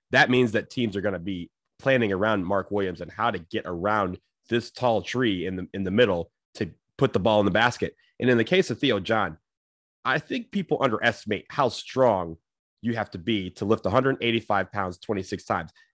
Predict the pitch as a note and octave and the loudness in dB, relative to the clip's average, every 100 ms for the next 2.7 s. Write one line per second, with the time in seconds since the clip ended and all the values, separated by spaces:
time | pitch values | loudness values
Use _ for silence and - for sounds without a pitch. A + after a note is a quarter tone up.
0 | _ _ - - G#2+ D#3 A#2 F#2 - A#2 | _ _ -18 -8 0 4 4 0 -4 -4
1 | B2 C3 C#3+ G2 G#2+ - F#2+ G2 F#2+ G3 | 0 0 0 -2 -4 -4 -10 -6 -2 0
2 | E3+ C3 A2+ - - D#3+ A2 | 0 -2 -6 -8 0 2 2